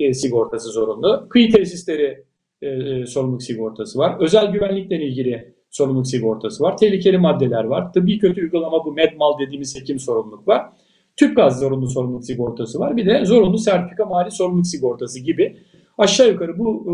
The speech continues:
e, zorunlu sigortaları diğerlerini de eklediğimiz zaman,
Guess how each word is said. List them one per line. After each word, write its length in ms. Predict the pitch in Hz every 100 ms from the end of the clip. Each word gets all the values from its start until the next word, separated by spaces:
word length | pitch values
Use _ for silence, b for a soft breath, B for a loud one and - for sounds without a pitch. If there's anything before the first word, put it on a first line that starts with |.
| 170
e, 20 | 147
zorunlu 300 | 180 208 233
sigortaları 720 | 202 175 165 147 147 127 117
diğerlerini 580 | 170 208 175 147 135 127
de 60 |
eklediğimiz 680 | - 113 123 110 113 113 110
zaman, 440 | 110 131 131 131